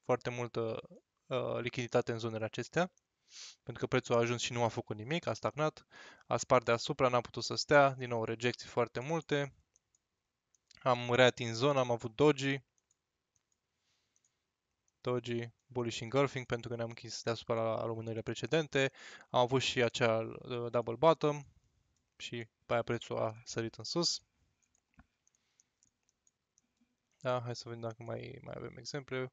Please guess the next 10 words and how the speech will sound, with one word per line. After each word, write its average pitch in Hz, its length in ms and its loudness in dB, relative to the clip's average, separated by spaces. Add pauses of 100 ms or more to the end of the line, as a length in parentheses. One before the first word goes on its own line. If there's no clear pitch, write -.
Și - 140 -8
aici 120 180 0
ar 113 100 -2
fi - 120 -14
fost 113 240 -10
un 117 60 -14
exemplu. 131 560 -4 (960)
Da, 117 300 -2 (200)
același 120 420 -6
lucru. 131 440 -2